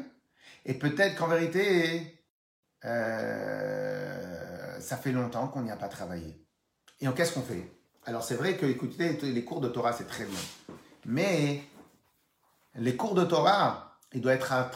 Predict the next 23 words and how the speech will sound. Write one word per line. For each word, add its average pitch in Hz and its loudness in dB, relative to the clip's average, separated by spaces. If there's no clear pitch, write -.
associés 139 -4
avec 117 -4
un 107 -8
travail, 90 -2
avec 127 -2
un 127 0
travail. 87 -4
Et 147 0
c'est 160 0
quand 247 0
la 220 6
dernière 180 4
fois - 2
qu'on 202 0
a 175 6
vraiment 202 2
fait 226 -2
ce - 0
travail 180 2
sur 156 -4
soi-même, 151 2
ce - -4
travail-là, 139 4